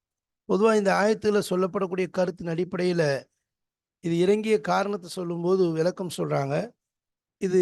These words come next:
உலமா, யகூதி உலமாக்கள் சிலர் சம்பந்தமாக இறக்கப்பட்ட ஆயத். ஏன்னா அவர்கள் என்ன செஞ்சாங்க, முஹம்மது ஸல்லல்லாஹு அலைஹி வஸல்லம் அவங்களுடைய தீன்ல ஏற்றுக்கொண்ட,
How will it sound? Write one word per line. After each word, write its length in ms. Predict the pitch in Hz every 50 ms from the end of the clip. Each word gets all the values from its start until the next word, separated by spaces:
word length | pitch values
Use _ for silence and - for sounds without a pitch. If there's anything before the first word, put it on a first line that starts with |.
| 175 165 160
உலமா, 340 | 147 160 180 196 202 202 190 170
யகூதி 440 | 160 170 180 170 185 226 233 226 214
உலமாக்கள் 600 | 196 180 180 180 180 170 160 - - 147 127 113 - _
சிலர் 340 | - - - 180 185 156 -
சம்பந்தமாக 600 | 170 170 170 175 175 165 165 156 151 143 185 202
இறக்கப்பட்ட 500 | 175 170 175 170 - 180 156 170 151 165 160
ஆயத். 340 | 151 135 131 127 - - - - _ _ _ _ _ _ _ _ _ _ _ _ _ _ _ _ -
ஏன்னா 120 | 175 180 175
அவர்கள் 260 | 175 185 185 196 196
என்ன 140 | 202 220 -
செஞ்சாங்க, 460 | - 226 202 202 196 196 190 185 180 180 196 240 262 _ _ _ _ _ _ _ _ _ _ _ _ _ - 165
முஹம்மது 300 | 170 175 196 202 196 -
ஸல்லல்லாஹு 300 | - 190 180 175 170 165
அலைஹி 100 | 160 147
வஸல்லம் 180 | - 170 165
அவங்களுடைய 240 | 156 156 147 147 143 127
தீன்ல 320 | 151 175 180 175 160 151 147 143 131 131 _ _ _ _ _ _ _ _ -
ஏற்றுக்கொண்ட, 580 | 170 190 170 175 202 170 - 165 147 139 131